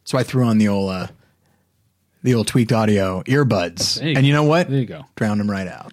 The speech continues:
Speaker 2: Let's, let's talk for a second about tweaked audio dot com. That's where you go for professional quality earbuds in a variety of styles and colors. Uh, real,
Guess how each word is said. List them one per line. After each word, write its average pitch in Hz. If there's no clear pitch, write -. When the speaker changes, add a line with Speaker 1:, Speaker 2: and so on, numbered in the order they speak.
Speaker 2:
Let's, 170
let's 196
talk 175
for 143
a 120
second 120
about 113
tweaked 117
audio 110
dot 107
com. 107
That's 123
where 147
you 127
go 123
for 110
professional 120
quality 117
earbuds 113
in 110
a 107
variety 110
of 98
styles 107
and 101
colors. 107
Uh, 98
real, 139